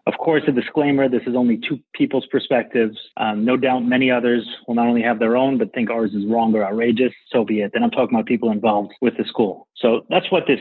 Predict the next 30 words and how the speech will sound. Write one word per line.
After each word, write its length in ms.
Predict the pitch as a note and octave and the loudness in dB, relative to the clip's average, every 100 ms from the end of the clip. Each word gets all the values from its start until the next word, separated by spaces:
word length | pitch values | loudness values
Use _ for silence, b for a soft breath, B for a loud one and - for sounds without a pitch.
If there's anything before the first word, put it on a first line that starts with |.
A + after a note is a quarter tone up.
| C#3 | 0
is. 200 | F#2 - - - _ _ - | -2 -4 -18 -20 _ _ -2
What 180 | C3 | 0
this 140 | C3 A#2 | 0 -2
isn't 400 | C#3 C#3 D3 B2 | -2 0 0 0
is 160 | A2+ G2 | -2 0
blaming 440 | C3+ C#3+ C#3 C3+ | -2 0 0 0
anyone 480 | B2+ B2 A#2 A#2 A2 | 0 0 0 0 -2
or 140 | G#2 | -4
airing 320 | G#2 C3 B2 | -4 -2 0
dirty 240 | A2 A#2 A2+ | 0 0 0
laundry 500 | B2 B2 A2+ A#2+ A2+ | 0 0 -2 -2 0
or 120 | G#2+ - | -2 -4
throwing 240 | A#2+ A2+ | -6 -6
anyone 260 | A2 G#2+ G#2 | -10 -12 -16
under 140 | G#2 | -16
the 80 | G2 | -8
bus. 240 | - C3 B2 - _ - | 0 0 0 -8 _ -2
At 160 | A#2+ | -2
most, 480 | C#3 C3 D3+ F3+ - - - | 0 0 2 0 -2 -10 -4
I'll 160 | C3 - | -4 0
focus 280 | C3+ B2+ A2+ | 0 0 0
where 140 | A#2 | 0
I 100 | C3+ | 0
could 140 | C#3 | -2
take 160 | D3 B2+ | -2 -2
responsibility 680 | C#3 - C3+ C#3 C3+ C3+ C3 | -2 0 -2 0 0 2 2
here, 200 | C3+ C3 | 2 0
but 140 | A#2 | 2
even 200 | A#2+ A2 | 0 0
that 200 | G#2+ G#2 | -2 -4